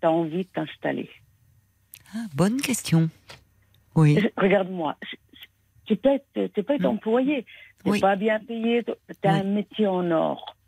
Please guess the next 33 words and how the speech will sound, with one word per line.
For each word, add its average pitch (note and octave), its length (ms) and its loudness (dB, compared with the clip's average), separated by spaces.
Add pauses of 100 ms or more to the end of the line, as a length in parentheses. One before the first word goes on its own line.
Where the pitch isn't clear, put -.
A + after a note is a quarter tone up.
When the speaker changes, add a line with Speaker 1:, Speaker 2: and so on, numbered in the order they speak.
(640)
Speaker 1:
Quand A#3+ 140 0
tu - 100 0
vas B3 120 2
quitter G#3+ 260 -2
ton F3+ 160 -4
patron, C#3+ 460 -8 (320)
Speaker 2:
Mm. D#3+ 260 2 (640)
Speaker 1:
c'est A3+ 160 2
comme D4 200 4
un C#4 140 0
cuisinier A3 760 0
qui A3+ 120 -4
quitte - 280 -2
un, A#3 360 0
un G3+ 220 0
restaurant. G3+ 600 -2
Il E3+ 160 2
amène A#3 520 4
son A#3 200 -8
savoir-faire. G#3 880 -6 (680)
Speaker 2:
Mm. D3+ 540 0 (320)
Mm. E3 220 0 (100)
Speaker 1:
Tu B3 80 4
lui A#3 160 6
laisses C4+ 140 2 (160)
pas C#4 200 -6
ton F3+ 180 -10
savoir-faire. C#3+ 680 -12 (1200)
Speaker 2:
Mm. G3 140 0
Speaker 1:
Il F#3 80 6
va F#3+ 100 4
pas C4 140 2
t'aider C4+ 320 0